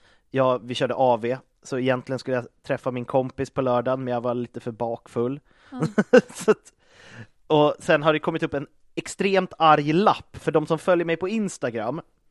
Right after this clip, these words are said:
Speaker 1: har ju sett den här extremt arga lappen, men jag tänker att jag ska läsa den för att det är viktigt för fortsättningen av min helg. För då är det någon galning som har börjat bryta sig in i vårt cykelförråd.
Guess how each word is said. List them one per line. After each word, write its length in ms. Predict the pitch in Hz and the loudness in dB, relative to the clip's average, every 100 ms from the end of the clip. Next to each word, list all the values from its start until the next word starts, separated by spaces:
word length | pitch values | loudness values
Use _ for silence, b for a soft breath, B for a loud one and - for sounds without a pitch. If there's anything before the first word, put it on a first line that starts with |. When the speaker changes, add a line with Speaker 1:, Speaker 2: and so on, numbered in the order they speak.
| _ - | _ -2
Speaker 1:
har 200 | 135 127 | 0 2
ju 100 | 120 | 0
sett 280 | 147 117 | -2 -2
den 120 | 127 113 | -4 -6
här 60 | |
extremt 460 | 104 - 135 120 117 | -6 -4 -2 -2 0
arga 300 | 135 117 120 | 2 2 2
lappen, 440 | 135 - - 104 | 0 -2 -6 -8
men 80 | 110 | -6
jag 120 | 120 | -6
tänker 200 | 139 123 | -6 -8
att 80 | 127 | -6
jag 100 | 131 | -6
ska 120 | 135 | -4
läsa 380 | 135 139 135 - | 0 0 0 -4
den 220 | 110 101 | -6 -8
för 120 | 107 113 | -12 -12
att 80 | |
det 160 | 117 117 | -6 -4
är 40 | |
viktigt 420 | 120 123 - 131 - | -4 -8 -10 -12 -8
för 200 | 113 110 b b _ | -8 -8 b b _
fortsättningen 880 | - 143 120 147 131 - 107 107 131 | -4 -4 -2 -4 -4 -6 -10 -8 -4
av 180 | 143 | -4
min 180 | 131 131 | -4 -4
helg. 340 | 139 117 101 110 b b b b _ | -2 -2 -4 -10 b b b b _
För 100 | 147 | -2
då 220 | 165 170 | 4 6
är 120 | 156 | 6
det 120 | 143 - _ _ _ - | 2 -4 _ _ _ -8
någon 420 | 151 139 131 131 - _ _ _ | -2 0 0 -4 -14 _ _ _
galning 640 | - 143 131 113 107 127 - _ _ _ _ _ - - _ _ _ _ | -8 0 0 0 -4 -10 -12 _ _ _ _ _ -20 -20 _ _ _ _
som 320 | - - 131 127 | -10 -4 -2 -2
har 440 | 131 123 123 123 | 0 2 0 -2
börjat 340 | - 135 143 123 | -6 -2 -2 0
bryta 240 | 135 139 | -4 -4
sig 140 | 143 147 | -4 -4
in 120 | 123 | -2
i 20 | |
vårt 120 | 120 | -4
cykelförråd. 760 | - 214 - 165 - 214 80 | -4 -6 -4 -4 0 0 0